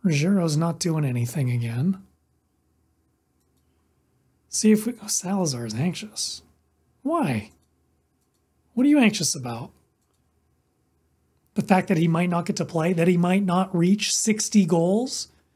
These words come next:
for the season? Salazar, I'm sorry. Were you trying to reach that? Was that a personal target you laid out for yourself? All right, late sub.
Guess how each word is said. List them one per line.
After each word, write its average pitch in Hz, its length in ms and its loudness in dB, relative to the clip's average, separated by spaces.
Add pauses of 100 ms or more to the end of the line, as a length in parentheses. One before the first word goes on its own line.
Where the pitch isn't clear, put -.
(220)
for 208 120 4
the 175 120 2
season? 254 680 2 (1500)
Salazar, 147 800 0
I'm 131 100 -10
sorry. 220 640 -2 (1600)
Were 185 60 0
you 175 120 2
trying 214 260 2
to 196 80 2
reach 208 260 0
that? 247 180 -2
Was 202 140 0
that 196 120 0
a 180 40 -4
personal 214 440 0
target 220 420 0
you 220 160 4
laid 226 180 -2
out 220 140 -4
for 240 100 -6
yourself? 247 480 -4
All 202 80 -2
right, 139 140 -6
late 208 260 2
sub. 202 480 0